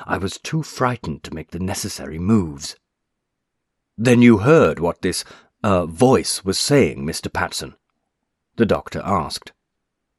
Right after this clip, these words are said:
"Some of it, yes." "Excellent. Now, this is important." And Doctor Smith pointed his beautiful fountain pen at Mister Patson's left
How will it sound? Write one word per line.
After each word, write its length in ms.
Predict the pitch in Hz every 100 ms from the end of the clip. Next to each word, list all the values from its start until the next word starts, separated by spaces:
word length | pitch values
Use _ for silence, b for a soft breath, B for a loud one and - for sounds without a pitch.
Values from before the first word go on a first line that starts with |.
| _
"Some 260 | - 170
of 100 | -
it, 200 | 156 -
yes." 380 | 196 - - - _ _ _ _ _ _ _ _ _ _ -
"Excellent. 560 | 185 - 95 73 - B B B _
Now, 380 | 143 110 78 -
this 360 | 104 160 165 -
is 120 | 151 131
important." 720 | 120 - 135 110 78 - - _ _ _ _ _ _ _
And 160 | 110 87
Doctor 280 | 107 - 90
Smith 400 | - 143 - -
pointed 380 | 131 120 80
his 160 | 80 76
beautiful 460 | - 110 110 80 -
fountain 480 | 123 139 98 82
pen 280 | - 62 60 B B -
at 140 | -
Mister 220 | 95 -
Patson's 640 | - 127 120 - - 76 90
left 360 | 87 - -